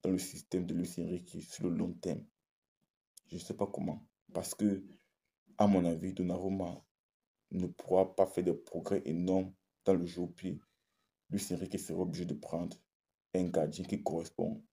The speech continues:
à ses caractéristiques. Malheureusement, le football moderne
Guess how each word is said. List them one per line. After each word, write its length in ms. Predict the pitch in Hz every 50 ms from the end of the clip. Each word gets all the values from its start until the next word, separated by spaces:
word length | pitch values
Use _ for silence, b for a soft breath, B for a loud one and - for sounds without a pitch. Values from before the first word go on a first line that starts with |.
| _ _ _ _ _
à 80 | - -
ses 180 | - - - -
caractéristiques. 880 | - - 165 180 170 175 - - 175 175 - - - 196 - - - _ _ _ _ -
Malheureusement, 840 | - 92 90 90 92 90 90 90 87 92 92 95 98 101 104 104 - - - -
le 140 | - 92
football 400 | 92 - - - 98 92 104 107
moderne 480 | 104 92 87 87 92 92 92 95 98 -